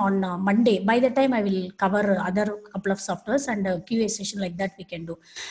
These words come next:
I think moderator, sir, uh, shall we go ahead like that? Nothing I can do, or else I need to move to institution and I need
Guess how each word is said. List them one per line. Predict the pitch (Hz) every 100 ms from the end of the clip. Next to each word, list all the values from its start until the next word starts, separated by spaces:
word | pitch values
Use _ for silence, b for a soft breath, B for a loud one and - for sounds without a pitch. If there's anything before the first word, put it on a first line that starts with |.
| B 240
I | 247
think | 370 294
moderator, | 262 330 349 370 -
sir, | 330 311 240
uh, | 202 202
shall | 277 294 320
we | 294 220
go | 302
ahead | 311 370 294
like | 214 240
that? | 339 - - _ _ _ _ _ _ _ _ _ -
Nothing | 262 339 415
I | 339 285
can | 196
do, | 165 - 233
or | 294
else | 349 - 294
I |
need | 269 285
to | 294
move | 269 294
to | 311
institution | 254 - 262 277 269 339 330
and | 240
I | 214
need | 214 214